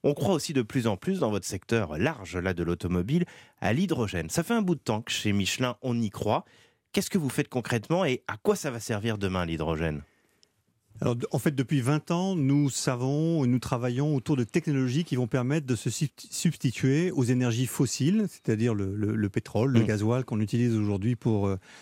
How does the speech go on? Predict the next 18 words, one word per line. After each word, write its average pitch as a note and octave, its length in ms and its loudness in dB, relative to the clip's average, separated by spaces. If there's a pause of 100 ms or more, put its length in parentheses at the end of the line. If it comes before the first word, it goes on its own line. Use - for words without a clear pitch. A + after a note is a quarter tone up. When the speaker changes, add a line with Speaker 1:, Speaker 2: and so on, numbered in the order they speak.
Speaker 2:
se - 140 0
mouvoir, A2 560 2 (220)
pour, A#2 180 -2
pour A#2 180 -2
voir C#3+ 220 0 (120)
quelle, D#3+ 180 2 (480)
quelle D3+ 180 0
serait C3+ 260 0
l'é-, C3+ 140 0 (160)
l'énergie B2 400 0
alternative. A2 480 -2 (300)
L'électricité D3+ 640 2
est D3 40 0
certainement C#3 680 -2 (480)
une D3+ 160 4
é-, C#3 140 0 (180)
une C3+ 100 2
énergie B2 480 2